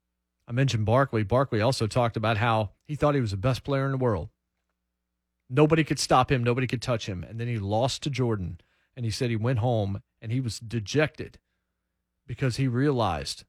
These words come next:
that even at his best, that guy's better than me. And that's just the way it is right now in the N F L. Patrick Mahomes is better than you.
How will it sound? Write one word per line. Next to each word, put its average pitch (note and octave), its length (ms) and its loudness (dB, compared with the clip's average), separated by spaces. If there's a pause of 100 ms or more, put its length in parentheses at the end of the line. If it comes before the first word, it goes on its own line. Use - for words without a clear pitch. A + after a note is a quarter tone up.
(120)
that B2 180 -8
even D3 280 0
at C#3 100 2
his C3+ 160 2
best, A2 500 -2 (400)
that B2+ 200 -8
guy's A#2 240 0
better A#2+ 280 0
than F2 160 -6
me. F2+ 220 -10 (4000)
And C3+ 100 -6
that's C#3+ 220 -2
just - 240 -2
the D3 60 -2
way C#3+ 240 2
it A#2+ 80 0
is D3+ 280 2
right G2 220 0
now G2+ 180 -2
in F#2+ 60 -4
the G2+ 120 -2
N G#2+ 100 -2
F G#2 160 -4
L. G#2 320 -10 (1040)
Patrick D3 340 -2
Mahomes C3+ 500 -2
is C3+ 140 0
better B2 360 0
than G2+ 220 -4
you. F2 280 -6